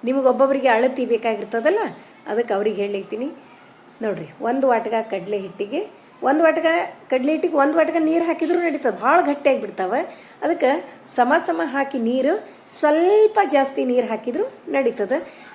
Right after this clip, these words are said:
ಈಗೇನದ ಅಷ್ಟು ಚೆಂದಾಗಿ ಮಿಕ್ಸ್ ಮಾಡೋದ್ರಿ. ರುಚಿಗೆ ತಕ್ಕಷ್ಟು ಉಪ್ಪು ಎಲ್ಲ ಹಾಕೇ ಬಿಟ್ಟದ ಮೊದ್ಲೇಕ. ಅಷ್ಟು ಕೂಡ ಚೆಂದಾಗಿ ಮಿಕ್ಸ್ ಮಾಡಿ ಒಂದು ತಟ್ಟೆಗೆ ಒಂಚೂರು ಎಣ್ಣೆ ಹಚ್ಚಿ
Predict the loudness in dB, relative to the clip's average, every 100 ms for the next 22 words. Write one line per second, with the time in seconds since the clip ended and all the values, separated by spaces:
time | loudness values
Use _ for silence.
0 | -2 2 2 2 2 2 2 0 -2 -2
1 | 0 0 0 0 2 0 0 -2 2 0
2 | 0 0 2 2 0 -2 -4 -18 -8 -4
3 | 2 4 4 4 -2 -2 0 0 0 2
4 | 4 6 6 4 -2 2 2 2 -4 -2
5 | -6 -4 0 0 0 -10 -20 -10 -4 -4
6 | 0 0 6 6 4 0 0 2 2 2
7 | 0 2 2 0 -6 -4 0 0 0 -4
8 | -20 -20 -20 -20 -20 -6 -4 -4 -2 -2
9 | 0 -2 2 2 0 0 0 4 4 6
10 | 6 6 4 4 2 -4 -2